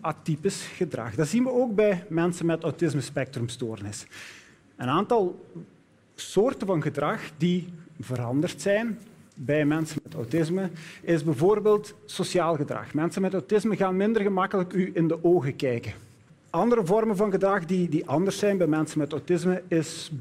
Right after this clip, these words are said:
bijvoorbeeld de communicatie. Kinderen,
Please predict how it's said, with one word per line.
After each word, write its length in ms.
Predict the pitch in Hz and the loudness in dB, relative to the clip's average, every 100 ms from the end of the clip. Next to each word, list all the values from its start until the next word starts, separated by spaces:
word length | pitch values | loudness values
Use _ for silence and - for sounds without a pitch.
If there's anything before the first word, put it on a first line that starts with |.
| 120 | 0
bijvoorbeeld 840 | 151 120 151 165 156 170 165 - | 0 2 2 2 4 2 0 -4
de 140 | 139 139 | -4 2
communicatie. 840 | 190 185 180 135 113 113 - 110 - - | 4 4 2 -2 -6 -6 -8 -8 -12 2
Kinderen, 460 | 165 196 233 277 | 4 6 4 0